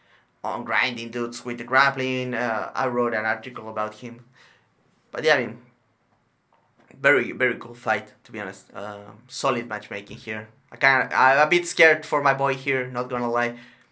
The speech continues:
Andrea Lee is fighting Miranda Maverick. Uh,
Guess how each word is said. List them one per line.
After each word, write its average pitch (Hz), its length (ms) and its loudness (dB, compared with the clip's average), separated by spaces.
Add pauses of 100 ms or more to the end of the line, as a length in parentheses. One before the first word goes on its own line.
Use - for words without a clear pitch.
(1000)
Andrea 196 320 6
Lee 190 300 0
is 180 120 -4
fighting 170 360 4
Miranda 160 300 6
Maverick. 196 520 4
Uh, 131 800 2